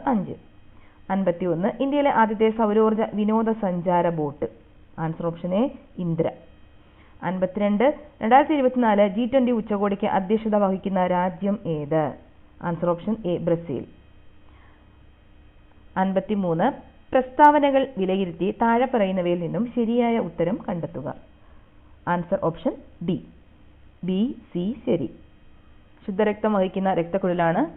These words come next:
ശ്വാസകോശ സിര. ഏഹ്, അശുദ്ധരക്തം വഹിക്കുന്ന രക്തക്കുഴലാണ് ശ്വാസകോശ ധമനി.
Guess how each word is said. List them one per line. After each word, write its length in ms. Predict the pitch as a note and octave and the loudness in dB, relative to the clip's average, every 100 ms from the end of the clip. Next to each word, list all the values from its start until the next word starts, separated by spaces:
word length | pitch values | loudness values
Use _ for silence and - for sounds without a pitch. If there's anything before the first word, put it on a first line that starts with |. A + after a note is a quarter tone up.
| - | -14
ശ്വാസകോശ 640 | - G3 F#3+ G3+ F#3+ F3 F3+ E3+ - - - | -2 -2 0 -2 -2 -2 -4 -8 -14 -18 -4
സിര. 280 | D#3+ D#3+ D4 - - - - - - - - - | 4 4 4 0 -18 -20 -20 -20 -20 -20 -16 -4
ഏഹ്, 200 | F#3 F3+ | -2 0
അശുദ്ധരക്തം 580 | G3 A#3 A3 A3+ A3 G#3 | 0 0 4 4 4 2
വഹിക്കുന്ന 360 | F#3 F3 F#3+ F#3 | 2 2 -2 -4
രക്തക്കുഴലാണ് 600 | E3+ F#3+ F#3 F3 D#3+ C4+ | -2 -2 -2 -2 -2 -4
ശ്വാസകോശ 720 | - F3 E3 F#3 E3 D3 D3 F#4+ - - | -4 -6 -6 -6 -4 -6 -4 -6 -6 -12
ധമനി. 440 | D#3+ C#3 C3 A2 | -8 -6 -6 -10